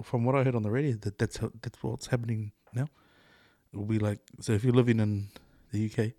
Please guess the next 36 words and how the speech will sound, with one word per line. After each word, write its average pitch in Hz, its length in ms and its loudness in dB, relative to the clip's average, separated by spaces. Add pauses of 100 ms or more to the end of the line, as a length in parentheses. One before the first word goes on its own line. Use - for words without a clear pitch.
(720)
I - 40 -12
think 104 160 2
they've 101 120 0
got - 200 -6
eleven 117 400 2
days, 123 440 0
eleven 131 280 4
to 123 100 -8
twelve 151 220 0
days. 180 340 -2 (1500)
And 98 560 -2 (360)
in 107 160 2
that 123 180 4
time, 117 440 2 (340)
Prince, 107 240 0 (460)
or 98 100 0
the 92 80 -6
king's 110 420 0
gonna 107 160 0
go 104 120 0
around 107 280 0 (720)
and 98 140 -4
be 95 100 0
announcing, 95 520 -4
like, 92 260 -8
like, 92 140 -14 (160)
the, 104 200 -4 (200)
this 110 200 -6
is 110 100 -12
what's 104 180 -10
happened, 104 380 -8
these 110 160 -2
are 110 80 2
the 98 100 -4
changes 104 340 -8
coming. 127 280 -4